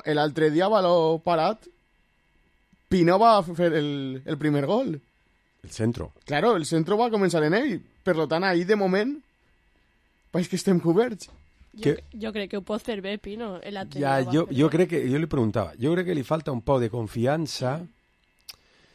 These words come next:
Speaker 2: eh, el passe eix interior, saps? Que em va fallar molt, o sea, no té encara eixes mecanis-, no té encara... Ara ell diu, "Jo sóc més un jugador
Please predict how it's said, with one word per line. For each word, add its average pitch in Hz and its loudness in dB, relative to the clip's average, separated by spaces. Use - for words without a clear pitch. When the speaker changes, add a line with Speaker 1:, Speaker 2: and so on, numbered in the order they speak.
Speaker 2:
eh, 113 2
el 110 4
passe 139 4
eix 120 0
interior, 123 4
saps? 160 2
Que 127 -4
em 120 -6
va 120 -8
fallar 120 0
molt, 151 4
o - -8
sea, 123 0
no 139 0
té 170 0
encara 160 -2
eixes 143 -4
mecanis-, 147 -2
no 156 -6
té 185 -6
encara... 175 -4
Ara 156 6
ell 180 10
diu, 160 6
"Jo 151 2
sóc 175 -4
més 180 2
un 160 -4
jugador 160 0